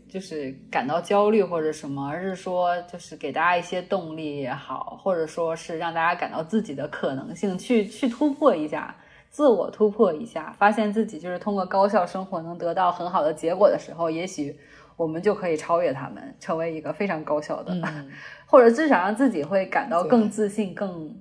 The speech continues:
Speaker 1: 怎么讲，骄傲的人。嗯。
Speaker 2: 对。
Speaker 1: 嗯。
Speaker 2: 还有最后一点就是，呃，歌颂韩女不生孩子，<laughs> 说不生就不生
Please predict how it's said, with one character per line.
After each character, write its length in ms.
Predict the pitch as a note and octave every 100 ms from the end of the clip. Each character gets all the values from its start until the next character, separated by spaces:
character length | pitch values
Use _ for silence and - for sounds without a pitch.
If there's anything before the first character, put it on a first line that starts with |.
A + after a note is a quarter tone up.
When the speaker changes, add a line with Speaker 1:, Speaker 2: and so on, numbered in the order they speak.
| -
Speaker 1:
怎 100 | -
么 140 | D3 D#3+
讲， 240 | D#3 C#3+
骄 180 | - F#3
傲 220 | F#3+ F3
的 100 | D3
人。 280 | B2 - C3 - - - -
嗯。 200 | E3+ - - - _ _ _ _ _ _ -
Speaker 2:
对。 300 | D#3 - F#3
Speaker 1:
嗯。 220 | F#3 C3+ - _ _ _ _
Speaker 2:
还 140 | C4
有 40 | C4+
最 200 | C#4+ C4+
后 120 | C4
一 120 | A3
点 240 | F3 B2+
就 120 | C#3+ F#3+
是， 440 | F#3 E3 C3+ - _ _ _ _ _ _ _ _ _ _ _ _ _ _ _ - _ - -
呃， 380 | F3 D#3+ D3 - - _ -
歌 180 | A3+ A3+
颂 240 | A#3 F#3+
韩 280 | - - D#3+
女 120 | E3
不 120 | - E3+
生 220 | F3+ E3+
孩 260 | - - -
子， 160 | - - C4+ D#5+
<laughs> 340 | E5+ A#4 A4+ F4+
说 220 | - C4
不 100 | B3+
生 300 | B3 G#3 G#3
就 120 | G#3
不 160 | F#3+ F#3+
生 320 | F3+ F3 E3+